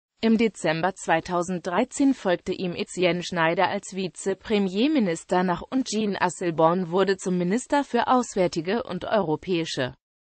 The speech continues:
Angelegenheiten und Minister für Immigration und Asyl in der neuen Koalitionsregierung zwischen der Demokratischen Partei,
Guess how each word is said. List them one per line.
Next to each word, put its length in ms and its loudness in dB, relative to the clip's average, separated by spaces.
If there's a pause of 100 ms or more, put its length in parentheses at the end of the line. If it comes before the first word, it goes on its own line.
Angelegenheiten 1040 0
und 240 -4
Minister 480 -2
für 160 -4
Immigration 840 0
und 180 -6
Asyl 380 2
in 160 0
der 160 4
neuen 260 2
Koalitionsregierung 1500 0
zwischen 320 -4
der 120 0
Demokratischen 840 -2
Partei, 580 -6